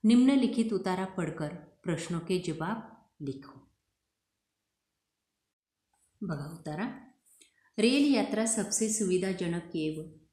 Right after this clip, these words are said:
सस्ते यातायात का साधन है। रेल साधन के बाहर ही टिकट घर एवं आरक्षण कार्यालय होता है।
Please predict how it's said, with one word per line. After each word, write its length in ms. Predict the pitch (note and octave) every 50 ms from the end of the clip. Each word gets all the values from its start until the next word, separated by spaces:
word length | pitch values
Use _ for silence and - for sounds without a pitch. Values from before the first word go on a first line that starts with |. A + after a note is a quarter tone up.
| _ -
सस्ते 840 | - - - A3+ G#3+ G#3+ - - - A#3+ B3 B3 A#3+ - - - - - - - _ _ _ _ _ _ _ _ _ - -
यातायात 600 | F#3+ G3+ G3 F#3+ F#3+ - G#3+ G#3+ G3+ F#3 F#3 - -
का 100 | G3+ F#3+
साधन 420 | F#3+ - F#3 E3 D3+ D3+ D#3+ E3
है। 440 | D#3+ E3 D#3 B2+ - - - - - _ _ _ _ _ _ _ _ _ -
रेल 320 | F3+ F#3 F#3 F#3+ G#3 G3+
साधन 340 | - G3+ F3 D3+ E3 E3 E3
के 160 | E3 - G#3+
बाहर 340 | G3 F#3 F3 E3+ F#3 G3 G3+ - - - - _ _ _ _ _ _ _ _ _ _ _ _ _ _ _ _ _ _ _ _ _ _ _ _ _ _ _ _ _ _ _ - -
ही 280 | - - - G#3+ G3+ E3 E3+ - - - - - - -
टिकट 400 | - A3 A3 - C4 B3 G#3+ G#3
घर 160 | G#3 G#3+ A3
एवं 320 | A3 A3 G#3+ G#3+ G#3+ G#3+ A3
आरक्षण 500 | G3 E3+ E3 E3+ E3 E3 - G3+ F#3+ G3
कार्यालय 520 | G3 G3+ F3 D#3+ D#3+ D#3+ D#3+ E3+ F3 E3+ E3+
होता 240 | D#3+ C#3+ - - D3
है। 400 | D3 C#3 C#3+ B2 B2 - -